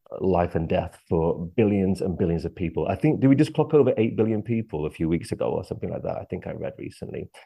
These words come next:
We're projected to be twelve billion by twenty fifty and beyond. You know, th-, th-, these people are coming, they're here.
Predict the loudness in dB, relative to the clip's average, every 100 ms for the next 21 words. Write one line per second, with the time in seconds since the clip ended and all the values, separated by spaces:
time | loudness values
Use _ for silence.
0 | _ _ 0 4 4 4 0 0 0 2
1 | 4 4 2 -2 -8 _ -8 -6 -8 -8
2 | -12 _ _ -4 -4 -4 -6 -6 -8 -8
3 | -8 -6 -6 -4 -6 -4 -4 -8 -14 -14
4 | -10 -8 -6 -6 -2 -2 0 -2 2 2
5 | 6 4 4 4 0 0 0 0 -4